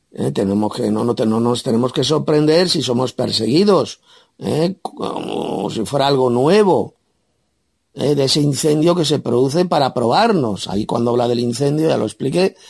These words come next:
se refiere a la persecución, a las aflicciones, a la tribulación.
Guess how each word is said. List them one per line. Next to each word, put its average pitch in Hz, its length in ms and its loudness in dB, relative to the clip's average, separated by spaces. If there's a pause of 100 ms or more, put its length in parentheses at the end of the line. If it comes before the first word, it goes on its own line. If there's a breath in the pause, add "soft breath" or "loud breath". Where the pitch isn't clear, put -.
(240 loud breath)
se - 180 -6
refiere 123 280 0
a 156 40 2
la 147 160 0
persecución, 110 800 -2
a 131 40 0
las 107 180 -2
aflicciones, 143 640 -2
a 117 40 -6
la 98 160 -4
tribulación. - 640 -8